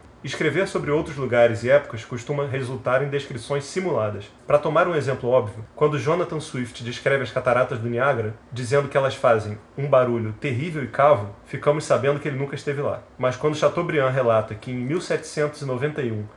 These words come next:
ouviu o rugido das cataratas do Niágara a oito ou dez milhas de distância,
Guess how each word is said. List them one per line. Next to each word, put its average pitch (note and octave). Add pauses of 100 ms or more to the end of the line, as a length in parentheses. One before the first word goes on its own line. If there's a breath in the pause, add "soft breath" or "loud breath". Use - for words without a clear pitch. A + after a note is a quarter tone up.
ouviu B2+
o D#3
rugido C#3
das C#3+
cataratas A2+
do A#2
Niágara G#2 (180 loud breath)
a A#2
oito D3
ou C3+
dez B2+
milhas A#2
de G#2
distância, A2